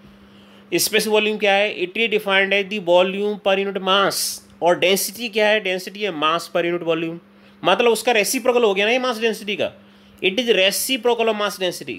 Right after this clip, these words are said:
क्लियर पता चल रहा है हमें? एसआई यूनिट मास डेंसिटी क्या होती है? केजी per meter cube। तो इसकी क्या हो जाएगी? उसकी रेसिप्रोकल, meter cube per K G। It is denoted by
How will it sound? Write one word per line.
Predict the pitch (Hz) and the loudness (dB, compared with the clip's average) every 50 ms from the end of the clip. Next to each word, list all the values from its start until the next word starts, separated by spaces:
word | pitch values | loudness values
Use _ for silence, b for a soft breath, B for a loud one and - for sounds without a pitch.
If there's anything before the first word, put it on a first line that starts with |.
| - - | -6 -4
क्लियर | 214 226 233 254 226 | 0 2 2 4 4
पता | 247 233 240 | 4 4 4
चल | 220 233 | 2 2
रहा | 226 220 214 | 2 2 2
है | 202 | 2
हमें? | 180 175 175 180 - - _ _ _ _ _ B B B B B B B B B B - | 2 0 -4 -6 -10 -16 _ _ _ _ _ B B B B B B B B B B 0
एसआई | 156 175 190 - - 233 240 | 2 2 2 2 2 0 0
यूनिट | 233 233 240 240 233 233 - - 196 180 170 | 0 0 0 -2 -2 -4 -8 -20 -16 -10 -6
मास | 170 190 208 196 | -4 -4 -4 -2
डेंसिटी | 214 220 214 214 226 214 226 196 | -4 -4 -4 -4 -6 -8 -6 -4
क्या | 214 220 | -2 0
होती | 220 208 202 196 214 214 | 0 0 -2 -2 0 0
है? | 208 214 214 | 0 0 0
केजी | - - 143 147 147 160 190 | -2 0 0 0 0 0 -2
per | 180 185 190 185 | 0 2 2 2
meter | 185 185 180 190 175 | 0 -2 -2 -4 -6
cube। | 170 175 165 170 175 - - | -6 -6 -6 -6 -8 -10 -12
तो | - - | -10 -10
इसकी | 156 - - 214 | -8 -6 -2 2
क्या | 214 208 | 4 4
हो | 208 202 | 6 6
जाएगी? | 202 208 208 214 196 135 | 4 4 2 0 -2 -4
उसकी | 131 - - - 175 | -4 -6 -4 0 2
रेसिप्रोकल, | 175 175 165 - 175 165 170 170 156 165 165 165 - B B B B B B - 135 | 2 2 2 0 -4 -4 -2 -2 0 -2 -2 -4 -8 B B B B B B -6 -4
meter | 143 139 180 165 | -2 -2 -2 -2
cube | 170 175 165 | -2 0 0
per | 165 160 151 | 0 0 0
K | 156 151 147 | 0 -2 -2
G। | 143 147 151 - B B B B B B B | -2 -4 -8 -10 B B B B B B B
It | 165 175 175 - | 0 0 2 0
is | 233 233 185 185 | -2 0 0 0
denoted | 196 190 196 202 196 220 220 208 208 | 0 2 2 0 2 2 2 2 4
by | 208 | 4